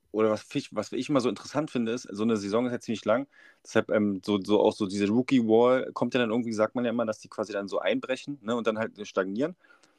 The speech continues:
Aber es ist wirklich, wenn du dir mal die Monate anguckst, es ist wirklich so dermaßen, siehst du immer jeden Monat eine Punkteverbesserung, es geht immer weiter nach oben, bis man sich mal so den April, ist ja so standardgemäß immer,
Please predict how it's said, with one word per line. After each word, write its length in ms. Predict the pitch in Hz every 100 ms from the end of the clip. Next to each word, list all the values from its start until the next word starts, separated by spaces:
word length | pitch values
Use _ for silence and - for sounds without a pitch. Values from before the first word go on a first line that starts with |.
| _ _ - -
Aber 520 | - 117 123 104 117 - _
es 180 | - 92
ist 140 | 101
wirklich, 320 | 101 - 107 -
wenn 100 | 104
du 60 |
dir 120 | 98
mal 180 | 98 92
die 100 | 92
Monate 540 | 92 98 160 185 165 -
anguckst, 720 | 131 - 175 - - - _ _ _ _ _
es 200 | 101 95
ist 140 | 95 104
wirklich 280 | 117 127 -
so 120 | 98
dermaßen, 880 | 90 113 127 135 131 - 127 107 - - _ _ -
siehst 340 | 101 117 -
du 80 | 117
immer 360 | - 143 139
jeden 340 | 127 107 113 117
Monat 420 | 113 117 113 101
eine 160 | - 101
Punkteverbesserung, 1080 | - 131 120 117 - 107 113 - 98 107 104
es 140 | -
geht 180 | - 107
immer 160 | 110 107
weiter 180 | 107 104
nach 120 | 95
oben, 300 | 90 135 196 - - - - - _ _
bis 240 | 117 -
man 280 | 139 143 139 - _
sich 200 | 101 117
mal 140 | 127 117
so 80 |
den 140 | 113 101
April, 300 | 82 - 139
ist 100 | 131
ja 240 | 117 104
so 320 | 95 101 98 -
standardgemäß 680 | - - 101 104 98 110 107
immer, 180 | 90 95